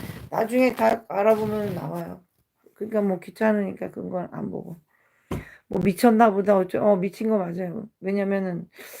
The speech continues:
정-, 어, 저 서양화 전공인데다가, 어, 지금 현재,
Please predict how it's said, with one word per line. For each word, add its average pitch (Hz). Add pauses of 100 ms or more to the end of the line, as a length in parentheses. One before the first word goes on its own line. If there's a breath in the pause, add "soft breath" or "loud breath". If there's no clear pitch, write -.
(480 loud breath)
정-, 196
어, 165
저 190
서양화 262
전공인데다가, 180 (840)
어, 170 (100)
지금 196
현재, 185